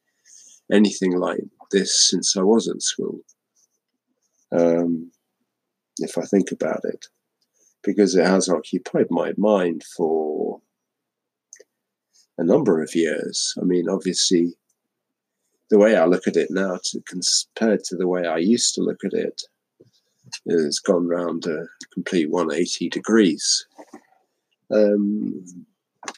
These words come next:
and it's not a, it's not hard to imagine why, because marketing is something you just have to get immersed in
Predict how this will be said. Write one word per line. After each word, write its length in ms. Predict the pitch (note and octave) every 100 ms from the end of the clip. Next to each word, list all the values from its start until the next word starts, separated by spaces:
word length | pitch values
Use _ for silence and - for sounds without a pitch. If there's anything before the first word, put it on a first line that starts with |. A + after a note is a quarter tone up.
| _ _ -
and 160 | D#3+
it's 160 | A#2 -
not 160 | A2 F2+
a, 80 | - -
it's 200 | - -
not 240 | A2 - -
hard 280 | G#2+ F2+ D#2+
to 140 | - E2
imagine 580 | F2 F2 E2+ - E2
why, 280 | F2+ F#2+ D2 - - _ _ _ _ _ _ _ _ -
because 960 | G2+ F#2+ F#2+ F#2 F2+ - - - - - _ _ _ _ _ _ _ _ _ _ _ _ _ A#2
marketing 520 | B2 B2 C#3 C3+ G#2+
is 120 | G#2
something 260 | B2+ A#2+ A#2
you 120 | G2
just 260 | G2+ -
have 120 | F2+ -
to 100 | F2+
get 140 | D#2+
immersed 540 | E2+ F2 F2+ F2 - -
in 220 | -